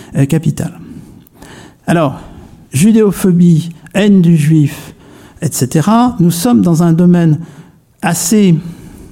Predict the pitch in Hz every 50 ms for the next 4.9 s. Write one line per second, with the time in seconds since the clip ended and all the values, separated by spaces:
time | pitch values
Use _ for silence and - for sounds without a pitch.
0 | - - - - - - - - 151 151 139 214 208 180 - - - - - -
1 | - - - - - - 202 190 175 160 160 147 - - 143 156 202 247 294 247
2 | - - - - - 202 175 - - 160 143 - - 143 - - - 131 123 117
3 | 123 156 170 175 233 254 254 - - - - - - - - - - - - -
4 | 214 220 190 - 226 - - 208 175 - 202 185 185 185 190 185 180 180